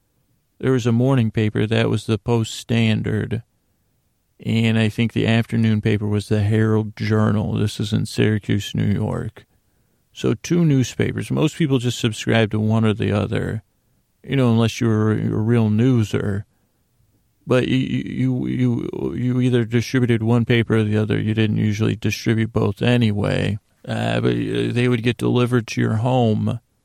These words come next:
uh, by a newspaper person. It could be an adult, could be a kid. It was a nice way for kids to make money.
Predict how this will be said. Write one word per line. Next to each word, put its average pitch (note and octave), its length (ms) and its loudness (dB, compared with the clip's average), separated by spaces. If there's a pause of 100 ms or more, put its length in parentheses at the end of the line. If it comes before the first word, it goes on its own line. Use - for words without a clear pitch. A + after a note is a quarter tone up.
(280)
uh, A#2+ 240 0
by A#2+ 160 2
a B2 100 2
newspaper B2+ 580 -2
person. A2 360 -2
It A#2 100 -8
could B2 140 -4
be B2 140 2
an A#2 80 2
adult, A2+ 480 -2
could A2+ 180 -4
be A2+ 180 -2
a G#2+ 60 -4
kid. G#2+ 640 -2 (720)
It - 80 -4
was B2+ 180 -4
a C3 60 0
nice B2+ 300 0
way A#2+ 280 2
for A2 280 -4
kids C3 380 -4
to B2 60 0
make A2 240 0
money. A2 600 0